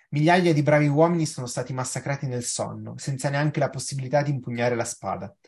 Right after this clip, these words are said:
Dopo il massacro, gli uomini del nord hanno banchettato sulle carni degli uccisi."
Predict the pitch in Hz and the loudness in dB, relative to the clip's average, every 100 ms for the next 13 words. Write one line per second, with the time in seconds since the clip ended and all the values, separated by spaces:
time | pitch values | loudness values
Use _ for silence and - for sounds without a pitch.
0 | _ _ _ - 175 165 151 151 - 139 | _ _ _ -2 0 2 2 0 0 0
1 | 110 - 127 - 131 135 160 147 127 143 | 0 -4 -10 -8 -6 2 4 4 0 2
2 | 151 107 107 110 - 143 135 131 131 135 | 2 0 -2 -4 -6 -4 0 0 -2 -4
3 | 127 104 110 123 120 107 98 104 104 98 | -4 -4 -6 -4 -4 -4 -8 -6 -6 -6
4 | 101 - - - - 101 - | -8 -10 -16 -16 -18 -16 -18